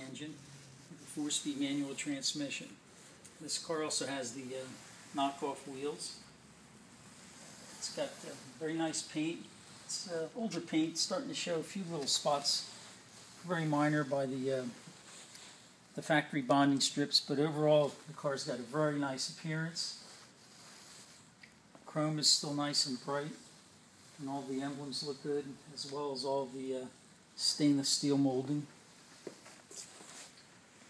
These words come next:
All of the trim is correct, correct sixty-three, sixty-four style grille, and all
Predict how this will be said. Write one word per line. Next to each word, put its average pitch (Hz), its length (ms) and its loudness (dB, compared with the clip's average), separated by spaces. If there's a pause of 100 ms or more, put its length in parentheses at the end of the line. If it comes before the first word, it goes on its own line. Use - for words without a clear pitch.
(800)
All 156 180 2
of 135 80 -4
the 143 60 -4
trim 156 320 4
is 143 100 4
correct, 139 480 4 (640)
correct 147 420 -2 (380)
sixty-three, 139 600 -4
sixty-four 143 560 -4
style 139 480 0
grille, 143 380 -4 (640)
and 151 180 -12
all 147 160 -8